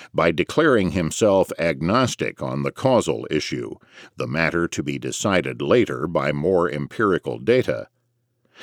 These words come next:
In short, while Thornton, in his Paper Credit, carved out the new moderate anti-bullionist position, his follower, Horner, was what might be called a moderate moderate, squarely in the middle of the issue.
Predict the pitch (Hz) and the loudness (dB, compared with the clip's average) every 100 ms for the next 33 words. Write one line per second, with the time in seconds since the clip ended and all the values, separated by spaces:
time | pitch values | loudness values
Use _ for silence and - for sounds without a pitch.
0 | - - 107 101 - 208 156 60 - _ | -18 0 2 2 2 4 4 2 -6 _
1 | - 95 98 82 - 175 180 73 58 82 | 0 2 4 0 0 0 2 -2 -6 -4
2 | 87 82 95 82 - - 135 131 73 - | -2 2 2 2 -2 0 0 2 -2 -6
3 | - 170 65 58 - - - - - 110 | 0 2 2 -2 -8 -18 -20 -20 -2 2
4 | 113 117 76 76 80 90 - 69 80 110 | 4 4 2 2 2 2 -2 -2 2 4
5 | 107 90 69 87 104 95 82 73 - 101 | 4 2 2 2 2 4 2 0 0 0
6 | 120 98 71 60 64 139 101 69 60 58 | 0 0 -2 -2 2 2 2 -4 -8 -10
7 | - - 65 107 170 - - - _ _ | -8 -8 -2 0 0 -2 -12 -16 _ _
8 | - - - 101 82 - 123 143 67 57 | -20 -20 0 2 2 0 2 2 0 -4
9 | 69 80 - 190 110 53 78 - - 98 | -6 -2 2 2 2 -4 -10 -12 -2 0
10 | 87 117 117 95 117 113 95 90 - 90 | 2 4 2 2 0 0 0 -2 2 2
11 | 87 85 - 76 76 90 127 117 95 85 | 4 2 -2 -4 0 2 4 4 4 2
12 | - 82 92 156 82 62 - - - _ | -2 -2 2 2 2 -2 -8 -12 -16 _
13 | - - - 147 131 85 73 80 80 82 | -10 -8 0 2 4 2 0 -2 -2 -2
14 | 82 90 160 62 58 60 67 71 73 - | 0 0 0 0 -4 -8 -4 0 -2 -4
15 | 62 52 | -10 -10